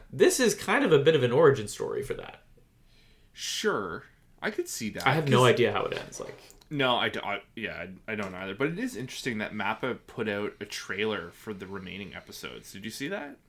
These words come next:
Speaker 2: Like, I know
Speaker 1: Oh.
Speaker 2: it, it might have been a part of, like, 'cause there was, like, the mappa event this weekend.
Speaker 1: Yeah, I,
Speaker 2: This
Speaker 1: I
Speaker 2: past
Speaker 1: fortunately
Speaker 2: weekend.
Speaker 1: did not, and I, that's one thing I don't,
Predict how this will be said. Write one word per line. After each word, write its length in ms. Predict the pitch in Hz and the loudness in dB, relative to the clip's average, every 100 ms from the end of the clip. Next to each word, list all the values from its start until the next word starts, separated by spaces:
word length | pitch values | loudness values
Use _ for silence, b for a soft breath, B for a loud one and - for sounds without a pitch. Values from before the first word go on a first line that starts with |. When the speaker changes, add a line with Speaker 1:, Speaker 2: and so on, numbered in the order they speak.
| - - _ _ _ | -14 -14 _ _ _
Speaker 2:
Like, 120 | 123 | 2
I 80 | 123 | 4
know 160 | - - | 6 4
Speaker 1:
Oh. 20 | |
Speaker 2:
it, 160 | 156 131 - | 0 -6 -2
it 140 | 139 | 0
might 180 | 123 131 | 2 0
have 80 | 160 | 0
been 120 | 190 | -4
a 20 | |
part 320 | 147 - 104 107 | -6 -2 0 0
of, 140 | 101 | -4
like, 180 | 90 - _ | -10 -12 _
'cause 160 | 120 98 | -8 -4
there 100 | 104 | -4
was, 160 | 92 | -4
like, 140 | 107 - | -8 -8
the 80 | 90 | -10
mappa 360 | 90 92 120 | -12 -4 -2
event 280 | 110 110 - | -2 -4 -8
this 120 | - | -10
weekend. 300 | 117 - 120 | -10 -8 -4
Speaker 1:
Yeah, 140 | 120 - | -4 4
I, 160 | 131 | 10
Speaker 2:
This 100 | 131 | 10
Speaker 1:
I 80 | - | 10
Speaker 2:
past 60 | 117 | 10
Speaker 1:
fortunately 480 | 147 156 160 156 131 | 10 10 6 6 6
Speaker 2:
weekend. 200 | 120 107 | 6 2
Speaker 1:
did 0 | |
not, 340 | 101 98 - | -2 -4 -4
and 140 | - 107 | -4 -4
I, 240 | 107 104 135 | -2 -2 0
that's 180 | 127 120 | 0 4
one 200 | 131 123 | 4 6
thing 120 | 123 | 6
I 80 | 110 | 6
don't, 260 | 107 104 | 2 0